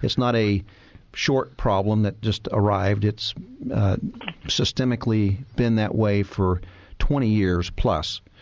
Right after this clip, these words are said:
Um, and we need to make some policy changes that will stabilize that and procedures that, uh, kids get either removed or help from homes or put into homes.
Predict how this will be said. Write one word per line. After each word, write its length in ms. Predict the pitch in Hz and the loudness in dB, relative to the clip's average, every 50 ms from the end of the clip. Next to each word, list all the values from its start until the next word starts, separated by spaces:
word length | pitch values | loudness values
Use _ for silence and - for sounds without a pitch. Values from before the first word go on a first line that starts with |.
| - - - - _ - - | -20 -20 -20 -20 _ -8 -4
Um, 300 | - 95 87 80 80 90 - - - 269 - - - | -2 0 0 0 0 -2 -4 -8 -14 -20 -18 -8 -2
and 100 | 104 101 | 0 2
we 120 | 104 107 107 | 2 2 2
need 140 | 104 101 | 2 2
to 40 | 101 | 2
make 220 | 98 101 98 - - | 2 0 0 -2 -2
some 140 | - 107 | -2 -2
policy 340 | - - 110 107 107 - - | 0 0 0 0 0 -2 -4
changes 380 | - - 104 101 98 95 95 92 | -4 -2 0 0 0 0 0 0
that 120 | - 65 | 0 0
will 240 | 95 95 92 90 90 - - - - - - - - | 0 0 0 0 -2 -6 -10 -20 -20 -20 -20 -14 -10
stabilize 680 | - - - 120 117 113 104 101 101 101 101 104 92 90 | -6 -4 0 0 0 0 2 2 2 2 2 0 0 0
that 400 | 101 95 92 95 101 - - - | 2 2 2 0 0 -2 -2 -2
and 120 | 98 90 | -2 0
procedures 680 | - 98 95 - - 113 107 101 101 98 95 95 95 85 | 0 0 0 2 2 2 2 2 2 2 2 2 2 2
that, 220 | 98 95 95 - - - - - - - - - - - | 2 0 0 0 -4 -10 -20 -20 -20 -20 -20 -12 -6 -2
uh, 220 | 95 95 90 87 87 - - | -2 0 0 -2 -4 -6 -4
kids 420 | - 123 107 101 98 95 - - | 0 0 2 2 2 0 -4 -4
get 260 | - 104 98 92 - - - - - _ | 0 0 0 0 -2 -6 -16 -20 -6 _
either 240 | - 113 107 104 95 | 0 2 2 2 2
removed 540 | 92 101 101 104 107 110 107 107 107 104 104 | 2 4 4 4 4 4 4 4 2 2 2
or 80 | 95 | 0
help 300 | 90 - 110 107 107 - | 2 2 2 0 0 -2
from 180 | - - 101 92 | -2 -2 0 0
homes 400 | 85 107 107 107 107 107 98 92 | 2 2 2 2 2 2 2 0
or 80 | 101 95 | 0 0
put 220 | - - 120 117 | 0 0 0 2
into 180 | 107 101 98 98 | 2 2 2 2
homes. 540 | 87 95 98 95 95 95 98 95 - - | 2 2 2 2 2 2 2 0 0 -4